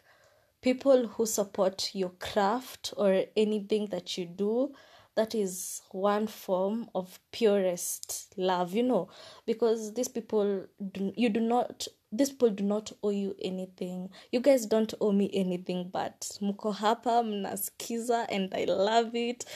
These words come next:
And I'm glad you're here, and I really hope that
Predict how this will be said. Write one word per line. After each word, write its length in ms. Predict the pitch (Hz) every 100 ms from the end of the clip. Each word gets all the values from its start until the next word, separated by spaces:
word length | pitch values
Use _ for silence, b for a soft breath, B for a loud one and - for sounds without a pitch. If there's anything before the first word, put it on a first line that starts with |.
| B B B B -
And 240 | 226 233 -
I'm 240 | 240 226
glad 360 | 220 247 254 214
you're 140 | 214
here, 540 | 190 226 220 208 196 -
and 480 | - 196 196 202 202 - _ _ _ _
I 100 | -
really 420 | 214 214 233 247 240
hope 420 | 202 220 262 262
that 560 | 202 190 190 - -